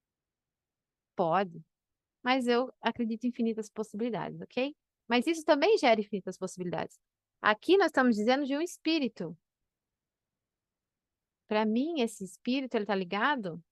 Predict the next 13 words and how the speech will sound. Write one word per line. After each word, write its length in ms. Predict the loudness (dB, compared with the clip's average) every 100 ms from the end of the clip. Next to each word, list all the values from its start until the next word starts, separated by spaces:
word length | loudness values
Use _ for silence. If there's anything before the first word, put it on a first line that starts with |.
| _ _ _ _ _ _
com 220 | -10 -6
os... 340 | -8 -10 -16 -20 _ _ _ _
o 60 | -6
meu 200 | -4 -2
entendimento, 600 | 0 -2 0 -2 -2 -4
ok? 360 | -8 -8 -8 -10 _ _ _ _ _
Ele 140 | -4 -2
está 180 | 0 -2
ligado 480 | 0 0 0 0 -4
com 220 | -6 -6
os 120 | -6
sete 300 | -2 -2 0
raios. 600 | 2 2 2 -2 -14 -20